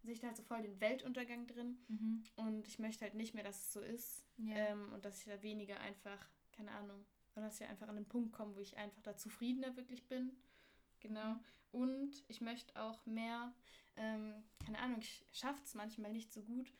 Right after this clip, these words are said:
Speaker 1: Privilegien so wirklich wertzuschätzen.
Speaker 2: Mhm.
Speaker 1: Weil ich find, dass man dann sich da so voll, also, keine Ahnung, man darf trotzdem noch seine Probleme haben und so,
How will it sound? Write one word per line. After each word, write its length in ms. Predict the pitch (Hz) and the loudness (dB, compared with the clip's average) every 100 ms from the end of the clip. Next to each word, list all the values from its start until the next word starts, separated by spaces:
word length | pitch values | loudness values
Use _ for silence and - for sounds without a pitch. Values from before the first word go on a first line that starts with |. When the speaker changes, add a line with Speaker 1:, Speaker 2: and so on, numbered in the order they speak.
| - - | -20 -18
Speaker 1:
Privilegien 880 | - 240 214 202 220 247 254 254 254 | -2 0 0 0 2 2 4 4 4
so 180 | 220 208 | 2 0
wirklich 360 | 247 226 - | 0 0 -4
wertzuschätzen. 1000 | 202 226 247 285 - 294 285 - 285 285 226 | 2 2 2 -6 -4 -4 -4 -2 0 0 -2
Speaker 2:
Mhm. 460 | 214 214 208 208 - - - | -4 -2 -4 -4 -8 -14 0
Speaker 1:
Weil 140 | 233 | 2
ich 100 | 226 | 2
find, 180 | - 233 | 0 -2
dass 120 | 220 | 0
man 120 | 220 | -2
dann 140 | 208 208 | -2 -4
sich 140 | - | -4
da 120 | 208 | -6
so 100 | 202 | -6
voll, 540 | - - 226 233 233 226 - - 226 | -8 -2 0 0 -2 -4 -8 -8 0
also, 420 | 226 226 220 202 - - - - - - - | 0 2 0 -4 -12 -20 -20 -20 -20 -20 -14
keine 160 | - 214 | -6 -2
Ahnung, 180 | 220 208 | 0 0
man 140 | 202 202 | -2 -4
darf 140 | 196 | -6
trotzdem 300 | - 214 214 | -4 -4 -4
noch 200 | 208 - | -6 -10
seine 220 | - 202 | -6 -4
Probleme 520 | 196 196 214 240 240 220 | -4 -2 2 4 6 4
haben 260 | 214 214 | 4 0
und 140 | 220 196 | -4 -4
so, 300 | 208 208 | -2 -2